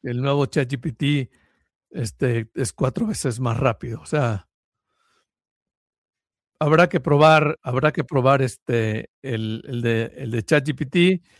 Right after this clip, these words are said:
y seguramente está, este,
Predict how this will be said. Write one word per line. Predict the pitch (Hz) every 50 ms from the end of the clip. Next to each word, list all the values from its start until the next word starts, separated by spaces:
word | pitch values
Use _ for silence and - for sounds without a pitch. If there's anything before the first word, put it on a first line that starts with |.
| _ _ _ _ _ _ _ _
y | 143 127
seguramente | - 160 139 139 165 190 165 151 147 151 151 139 - - 131
está, | 110 - - 135 127 127 123
este, | 110 - - - - 127 113 110 113 110 107 101 101 101 95 - _